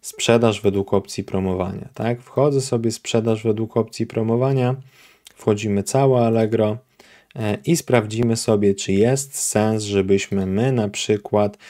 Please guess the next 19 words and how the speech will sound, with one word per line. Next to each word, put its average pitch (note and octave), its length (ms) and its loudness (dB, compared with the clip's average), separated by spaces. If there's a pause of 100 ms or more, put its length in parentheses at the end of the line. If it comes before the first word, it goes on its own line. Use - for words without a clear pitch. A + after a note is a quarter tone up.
(160)
tą G2 180 0
naszą G#2 440 0
ofertę, G2+ 520 -2
którą F#2 400 -4
tutaj - 320 -6
mamy, A#2 460 0 (380)
e, G2 300 -4
ofertę G2 520 0
z - 80 -10
kategorii F#2 600 -2
plecaki B2 580 -4
szkolne, G3+ 580 0 (480)
e, G#2+ 180 -6
żebyśmy C#3+ 440 2
sobie A2+ 300 0
wyróżnili, G#2 720 -2
tak? D3+ 300 -4
Czyli G#2 220 -4
w-, - 300 -18